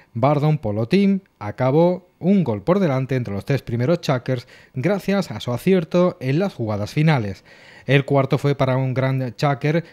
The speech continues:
muy trabajado con Facundo Sola, sosteniendo a su equipo en el marcador con una gran jugada en los treinta segundos de añadido.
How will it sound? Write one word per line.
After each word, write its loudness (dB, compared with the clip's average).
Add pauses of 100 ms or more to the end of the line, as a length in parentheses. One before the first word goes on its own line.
muy 2
trabajado 0
con 0
Facundo -2
Sola, 0 (300)
sosteniendo 0
a -2
su 0
equipo 0
en -2
el 0
marcador 0
con -10
una -4
gran -2
jugada 0 (280)
en -4
los -6
treinta -2
segundos -2
de -4
añadido. 2